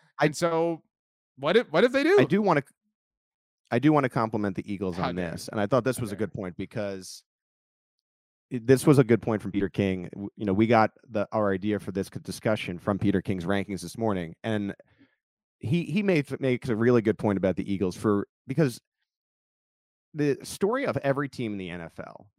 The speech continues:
Speaker 1: is either you have a quarterback or you don't, or you don't. And you're constantly navigating, "Well, what do we do about it?" For a team that maybe doesn't have a quarterback in the Eagles,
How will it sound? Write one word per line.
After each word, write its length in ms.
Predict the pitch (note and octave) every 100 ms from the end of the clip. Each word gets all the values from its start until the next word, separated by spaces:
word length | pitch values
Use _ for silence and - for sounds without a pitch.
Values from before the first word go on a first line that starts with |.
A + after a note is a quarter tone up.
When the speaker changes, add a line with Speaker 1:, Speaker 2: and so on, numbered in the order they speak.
| _ A#2
Speaker 1:
is 480 | G#2+ G2+ F#2+ - _
either 180 | B2+ G#2+
you 80 | G2
have 160 | C#3
a 40 | D#3
quarterback 640 | - C3+ A2 G2+ F#2 - - _
or 100 | G#2
you 140 | F#2+
don't, 240 | E2 D2+ - -
or 120 | G2+
you 120 | F2+
don't. 220 | D#2+ B1+ - _ _ _ -
And 140 | A#2
you're 80 | A2+
constantly 640 | - F#3 F#3 - - B2+
navigating, 880 | G#2 G2+ G2 F2 F#2 F2+ F2 F2 F2
"Well, 380 | F#2+ G2 F#2+ F#2
what 120 | G2
do 80 | G#2+
we 120 | G2+
do 160 | F2+ F#2
about 340 | E2+ E2 D#2+
it?" 60 | C#2 -
For 220 | - C3
a 40 |
team 200 | - F3
that 120 | A#3 B2
maybe 360 | G#2 A2+ B2
doesn't 300 | G#2 G#2+ A#2
have 120 | A2+
a 40 | G#2+
quarterback 500 | - G#2+ A2+ A2+ -
in 160 | A#2 A2+
the 180 | G2 G#2
Eagles, 460 | A2 C3 C#3+ -